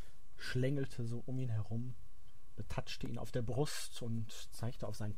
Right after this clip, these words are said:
Tattoo auf der linken Seite. Meinte so, „Ah, würde dich das Tattoo davon abhalten, Albträume zu bekommen?“ „Ah, ich habe eine Nachricht für dich, die kommt aber nicht von Mil Muertes, sondern nur von mir.“ Sie gab ihm einen leidenschaftlichen Kuss und meinte dann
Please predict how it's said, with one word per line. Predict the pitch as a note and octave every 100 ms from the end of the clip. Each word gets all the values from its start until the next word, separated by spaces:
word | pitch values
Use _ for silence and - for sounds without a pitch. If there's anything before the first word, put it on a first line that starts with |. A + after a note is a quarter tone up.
| -
Tattoo | C3 - B2
auf | A#2+
der | A#2+
linken | A#2 C3+ B2+
Seite. | G#2+ G#2+ C3 C#3 - C3 - - - - - - - - -
Meinte | A2 A2+ A#2
so, | G#2+
„Ah, | G2 B2 D#3 C#3+ A2
würde | A#2+ A#2+
dich | A#2
das | - A2+ -
Tattoo | - B2+ - B2
davon | A#2+ - A#2 B2
abhalten, | - - B2 B2 -
Albträume | A2+ C#3+ - - B2 A#2+
zu | - A#2+
bekommen?“ | A#2+ - B2 A#2+ A#2 - - - - - - - - - - -
„Ah, | B2+
ich | A#2+ -
habe | B2
eine | A#2
Nachricht | A#2 A#2+ D3+ D3+ C#3
für | -
dich, | B2+ A#2 - -
die |
kommt | G#2+ C3+ C#3+
aber | A2 A#2+
nicht | D#3 -
von | - B2+
Mil | B2+ C3+
Muertes, | B2+ A#2+ A#2 - G#2+ -
sondern | A2+ A2
nur | A2+
von | - A2
mir.“ | G2+ - - - - - -
Sie | G2+
gab | A#2
ihm | B2
einen | G2+ A2
leidenschaftlichen | A2 C3 C#3 - B2 - G#2+ -
Kuss | G#2 C3+ -
und | G#2+
meinte | G2+ G#2 G#2+
dann | G#2